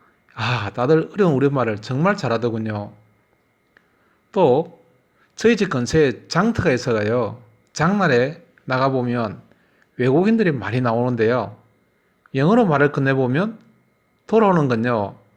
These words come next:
한국말로 대답을 해요. 그래서 제가 얼마 되었냐고 물어보면요, 대개의 경우가 육 개월 미만이에요. 그러면 우리나라 사람이 미국 같은 영어권 나라에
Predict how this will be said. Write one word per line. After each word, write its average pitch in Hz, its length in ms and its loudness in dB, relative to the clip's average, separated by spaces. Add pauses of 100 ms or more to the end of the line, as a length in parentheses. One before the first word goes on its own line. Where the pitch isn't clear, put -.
(120)
한국말로 185 500 0
대답을 113 380 0
해요. 104 420 -4 (480)
그래서 180 240 -2
제가 135 360 0 (360)
얼마 143 300 0
되었냐고 202 400 2
물어보면요, 120 640 0 (480)
대개의 180 460 2
경우가 147 400 0
육 165 140 -2
개월 180 180 0
미만이에요. 104 880 -4 (1120)
그러면 214 280 4
우리나라 202 360 4
사람이 131 640 -2 (140)
미국 202 300 2
같은 156 300 -2
영어권 147 360 0
나라에 143 460 2